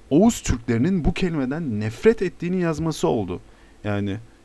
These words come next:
ilginç bir şey değil mi? Acaba başka bir kelimeye mi benzetiyorlardı yoksa bir sebepten ötürü gıcık mı oluyorlardı?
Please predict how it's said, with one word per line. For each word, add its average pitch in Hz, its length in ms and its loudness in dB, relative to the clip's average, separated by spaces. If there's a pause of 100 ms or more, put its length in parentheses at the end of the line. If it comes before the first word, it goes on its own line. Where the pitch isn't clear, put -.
(100)
ilginç 135 340 2
bir - 60 -8
şey 113 200 0
değil 170 100 0
mi? 175 80 -2
Acaba 139 460 2 (340)
başka 131 300 -4
bir 175 40 -10
kelimeye 131 460 0
mi 185 120 -4
benzetiyorlardı 170 760 -2
yoksa 147 440 -4 (180)
bir 190 60 -6
sebepten 165 500 -4
ötürü 135 380 -4
gıcık 135 300 -4
mı 180 80 0
oluyorlardı? 165 680 0